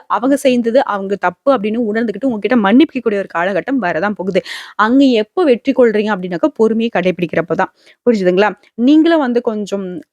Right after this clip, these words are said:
அவங்க பண்ற கோவத்துக்கு நீங்களும் கோவப்பட்டுட்டீங்க அப்படின்னாக்கா, குடும்பம் இரண்டாக பிரியறதுக்கு கூட வாய்ப்பு இருக்கு. கொஞ்சம் அனுசரணை ரொம்ப முக்கியம். அடுத்த பிள்ளைங்களோட நலன்ல அக்கறை காட்டுவதும் ரொம்ப நல்லதுங்க.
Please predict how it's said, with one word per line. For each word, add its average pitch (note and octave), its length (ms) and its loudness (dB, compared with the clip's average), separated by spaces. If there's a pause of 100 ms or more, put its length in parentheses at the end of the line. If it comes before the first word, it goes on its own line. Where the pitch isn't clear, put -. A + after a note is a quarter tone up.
(240)
அவங்க G#3+ 240 0
பண்ற A3+ 280 2 (220)
கோவத்துக்கு B3+ 460 2
நீங்களும் B3 380 0
கோவப்பட்டுட்டீங்க G#3+ 540 -2
அப்படின்னாக்கா, F#3+ 420 -4
குடும்பம் A#3+ 340 -2
இரண்டாக B3+ 440 2
பிரியறதுக்கு G3+ 400 -2
கூட G#3 80 0
வாய்ப்பு F#3 440 0
இருக்கு. G3+ 280 0
கொஞ்சம் G3+ 440 -6
அனுசரணை F#3+ 560 0
ரொம்ப G3+ 360 2
முக்கியம். F#3 420 0 (260)
அடுத்த C#4 240 0
பிள்ளைங்களோட D4+ 440 4
நலன்ல G#3+ 460 0
அக்கறை A3 360 0
காட்டுவதும் G3 460 0
ரொம்ப F#3+ 220 0
நல்லதுங்க. F#3 380 0